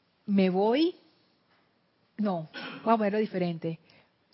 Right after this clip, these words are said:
¿Honro mi voluntad o me dejo llevar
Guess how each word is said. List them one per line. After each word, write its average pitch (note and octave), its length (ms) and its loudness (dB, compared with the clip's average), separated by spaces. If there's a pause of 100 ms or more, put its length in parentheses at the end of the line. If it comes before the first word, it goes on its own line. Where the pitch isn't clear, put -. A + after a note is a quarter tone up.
¿Honro D4+ 760 0 (640)
mi G#3+ 160 0
voluntad F#3+ 720 2 (1800)
o G#3+ 100 -2
me G#3 140 4
dejo G#3 260 2
llevar F#3+ 540 0